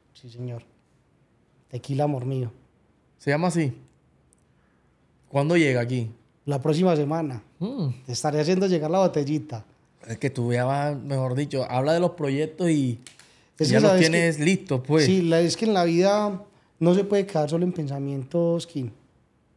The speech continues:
Speaker 1: No se puede quedar solo en pensamientos. Porque cuando vos, vos dices, "Quiero hacer esto", pero queda ahí, queda ahí, queda ahí. Se tiene que arriesgarse a hacerlo, porque si no quedan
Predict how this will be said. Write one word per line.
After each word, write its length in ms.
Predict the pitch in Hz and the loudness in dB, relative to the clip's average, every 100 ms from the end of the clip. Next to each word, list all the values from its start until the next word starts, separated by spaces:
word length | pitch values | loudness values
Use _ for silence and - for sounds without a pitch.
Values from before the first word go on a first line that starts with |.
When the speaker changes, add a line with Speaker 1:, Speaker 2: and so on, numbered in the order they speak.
| _ | _
Speaker 1:
No 80 | 151 | -6
se 100 | 156 | -4
puede 180 | 160 165 | -4 -4
quedar 180 | 143 131 | -4 -4
solo 140 | 147 | -4
en 80 | 156 | -6
pensamientos. 680 | 135 123 123 135 127 - - _ _ _ _ - | -6 -8 -8 -10 -12 -16 -20 _ _ _ _ -10
Porque 240 | 147 160 | -8 -2
cuando 600 | 170 165 170 170 165 170 - | 0 2 2 2 0 -4 -12
vos, 560 | 165 151 165 160 - - _ _ - | -6 0 0 0 -6 -14 _ _ -4
vos 580 | 156 170 170 170 151 - _ - | 0 2 4 2 -2 -10 _ -4
dices, 220 | 165 151 | -2 -2
"Quiero 220 | - 175 | 0 2
hacer 240 | 190 202 208 | 2 2 2
esto", 280 | 202 202 185 | 0 -2 -4
pero 380 | 180 165 151 123 | -2 0 -2 -8
queda 340 | - 180 190 190 | -10 -4 -2 -2
ahí, 240 | 196 196 | -2 -4
queda 340 | - 185 185 | -2 0 2
ahí, 160 | 196 196 | 0 -2
queda 260 | 190 190 196 | -2 0 0
ahí. 220 | 208 - - _ | -2 -6 -14 _
Se 160 | - 139 | -8 -2
tiene 240 | 165 185 | 2 2
que 120 | 185 | 2
arriesgarse 520 | 196 196 185 175 180 185 | 0 0 -2 -2 -2 -2
a 60 | |
hacerlo, 420 | 180 208 135 120 - | -2 -2 -4 -8 -12
porque 200 | 131 143 | -12 -8
si 80 | 139 | -8
no 140 | 139 | -8
quedan 420 | 131 185 185 185 | -6 -2 -2 -2